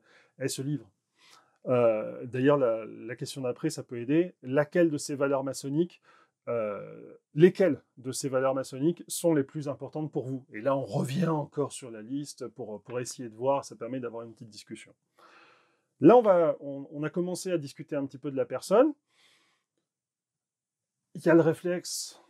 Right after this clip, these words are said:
effectivement, de commencer à, à être concentré et être dans le jeu, justement, dans, dans, dans la réponse. Je sais pas si on peut dire jeu.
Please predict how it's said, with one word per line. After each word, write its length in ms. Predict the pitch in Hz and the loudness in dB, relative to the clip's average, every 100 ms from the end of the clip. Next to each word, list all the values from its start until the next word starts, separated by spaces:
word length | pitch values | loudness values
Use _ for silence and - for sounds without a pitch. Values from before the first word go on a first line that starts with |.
| _ - | _ -16
effectivement, 680 | 143 151 - 147 131 147 156 | -10 -10 -10 -14 -6 -4 -2
de 100 | 151 | -4
commencer 600 | 135 135 123 123 - 143 | -6 -10 -12 -10 -8 -4
à, 680 | 131 120 110 107 104 107 - _ _ _ _ - | -2 -2 -4 -8 -12 -16 -20 _ _ _ _ -16
à 180 | 123 123 | -10 -10
être 300 | - 139 120 _ - | -10 -14 -14 _ 0
concentré 500 | 151 143 139 160 151 | 0 0 -4 -2 -2
et 60 | |
être 140 | 135 113 | -2 -6
dans 140 | 120 | -12
le 60 | 123 | -4
jeu, 200 | 165 226 | -2 -2
justement, 460 | 180 - 135 180 | -6 -8 -2 -2
dans, 100 | 165 | -2
dans, 160 | 113 110 | -8 -12
dans 160 | 107 | -12
la 120 | 110 104 | -10 -8
réponse. 480 | 123 165 208 - - | -8 -6 -8 -8 -16
Je 60 | |
sais 60 | - | -20
pas 80 | 117 | -20
si 140 | - | -20
on 40 | |
peut 120 | 87 87 | -20 -18
dire 160 | 95 | -18
jeu. 140 | 107 | -18